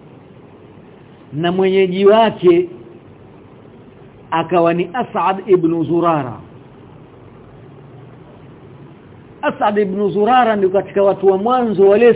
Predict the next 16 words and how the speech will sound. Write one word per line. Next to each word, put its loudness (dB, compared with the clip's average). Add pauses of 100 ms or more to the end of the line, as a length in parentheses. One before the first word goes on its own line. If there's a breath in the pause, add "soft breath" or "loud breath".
sita 0
wa 2
mwanzo 0
waliokubali 0
Mtume -4
sallam -4
mwaka -4
wa 0
kumi -4
na -2
moja, 0
alikuwa -2
ni -8
As'ad -6
ibn -6
Zurara 0